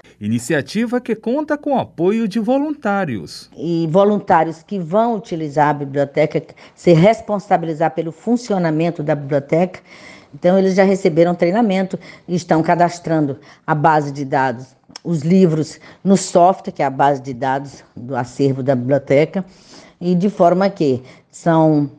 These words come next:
Speaker 2: duas coisas. Nós vamos, é, não só fazer com que a biblioteca funcione de forma dinâmica, como também ter uma tarefa, é,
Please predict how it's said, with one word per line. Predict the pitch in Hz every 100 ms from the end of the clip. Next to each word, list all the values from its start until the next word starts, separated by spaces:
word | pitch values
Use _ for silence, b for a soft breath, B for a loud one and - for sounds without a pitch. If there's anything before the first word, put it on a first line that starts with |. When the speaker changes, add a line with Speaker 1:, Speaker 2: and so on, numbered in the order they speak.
| _ -
Speaker 2:
duas | 139 175 254 240
coisas. | - 147 123 127 123 - b b b -
Nós | 156 156
vamos, | 135 139 123 113 - -
é, | 139 135 117 -
não | 165 185
só | 185 - 135 123 B B B B
fazer | - 147 139 160
com | 165 151
que | 156
a |
biblioteca | 147 139 143 - 135 131
funcione | - - 185 - 175 156 143
de | 123
forma | - 143 135 131
dinâmica, | 120 127 143 170 180 185 185 B B B
como | - 175 180
também | 180 165 143 156 160 160 - _
ter | 151 151
uma | 156 151
tarefa, | 160 147 143 151 151 143 B B B _
é, | 147 151 147 143 139